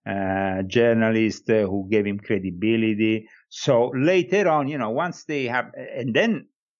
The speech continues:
especially after arriving in Congress with this whole thing, because, uh, eventually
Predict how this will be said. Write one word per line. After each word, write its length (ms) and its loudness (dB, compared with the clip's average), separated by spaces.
especially 560 -4
after 380 -4
arriving 420 -2
in 120 -6
Congress 560 -2
with 120 -14
this 200 -12
whole 180 -4
thing, 460 -12
because, 600 0
uh, 200 0
eventually 680 0